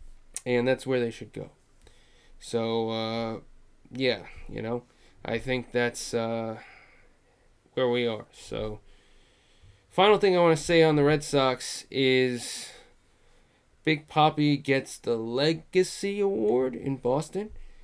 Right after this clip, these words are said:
and, um, I guess, uh, recognized with the Baseball Legacy Award at the New England Sports Museum annual The Tradition event. So, he is a big part of Boston,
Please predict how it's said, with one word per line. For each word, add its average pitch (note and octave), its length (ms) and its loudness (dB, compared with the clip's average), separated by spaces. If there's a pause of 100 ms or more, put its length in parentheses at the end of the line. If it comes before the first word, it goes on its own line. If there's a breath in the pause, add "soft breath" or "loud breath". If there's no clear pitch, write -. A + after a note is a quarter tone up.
(340 soft breath)
and, B2+ 720 -2
um, A#2 640 -4 (380)
I B2 120 -4
guess, C#3 520 -2
uh, A#2+ 400 0 (460 soft breath)
recognized D#3 520 2
with C#3 140 -2
the - 40 -20
Baseball D#3 380 2
Legacy D3+ 300 0
Award C#3+ 240 4
at C3 100 -2
the B2 80 -6
New A#2+ 240 0
England D#3 300 4
Sports D3+ 400 -4
Museum C3+ 440 -2
annual C3+ 540 2 (240 soft breath)
The C#3 140 2
Tradition C#3 520 -2
event. G2+ 320 -10 (220)
So, A2 480 -8 (460 soft breath)
he C#3 120 0
is C3+ 120 4
a B2 40 -2
big C#3+ 240 0
part C#3+ 220 4
of A#2 80 -6
Boston, C3 560 2